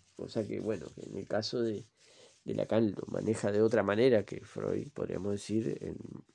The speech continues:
de, de distintos, por distintos motivos. Este,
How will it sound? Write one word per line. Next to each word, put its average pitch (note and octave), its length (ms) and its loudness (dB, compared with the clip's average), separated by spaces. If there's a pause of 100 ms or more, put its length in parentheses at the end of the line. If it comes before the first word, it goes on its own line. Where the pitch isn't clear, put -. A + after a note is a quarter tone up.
(160)
de, F2 240 -2
de - 220 -8
distintos, F2+ 760 -6 (120)
por G2 180 -2
distintos G#2 320 -2
motivos. A2+ 560 -4 (2000)
Este, A#2 640 4